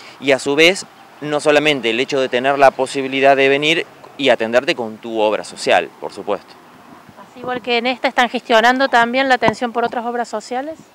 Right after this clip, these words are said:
Speaker 1: Estamos gestionando por otras también, prepagas, la que sea, e incluso, eh, una novedad que también estamos cha-, hablando con Jorge Firley,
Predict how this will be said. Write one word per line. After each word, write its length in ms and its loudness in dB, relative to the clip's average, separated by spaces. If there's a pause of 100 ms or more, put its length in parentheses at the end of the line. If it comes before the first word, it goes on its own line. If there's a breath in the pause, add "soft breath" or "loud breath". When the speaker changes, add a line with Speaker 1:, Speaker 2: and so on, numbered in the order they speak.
(680 loud breath)
Speaker 1:
Estamos 340 0
gestionando 380 -4
por 160 0
otras 300 0
también, 340 -4
prepagas, 500 4
la 120 0
que 100 -8
sea, 320 -4 (140)
e 80 0
incluso, 760 -6 (500 loud breath)
eh, 300 2
una 300 2
novedad 580 8 (180)
que 300 2
también 760 -2
estamos 420 0
cha-, 200 2
hablando 460 2
con 160 -2
Jorge 640 2
Firley, 500 -4